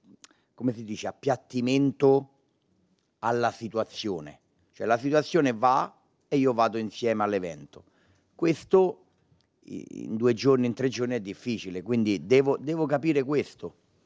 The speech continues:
e devo aiutarli e supportarli più psicologicamente, più mentalmente che te-,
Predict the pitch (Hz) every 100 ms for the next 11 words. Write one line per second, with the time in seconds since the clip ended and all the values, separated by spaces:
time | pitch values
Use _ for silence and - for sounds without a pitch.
0 | _ - 110 127 135 127 110 139 123 101
1 | 101 98 110 - 113 - 131 131 110 -
2 | 170 202 - _ _ _ _ _ _ _
3 | _ _ _ _ _ _ _ - 135 123
4 | 123 113 113 120 120 113 92 - 87 -
5 | 135 135 131 120 117 120 135 110 90 104
6 | - 107 98 _ - 110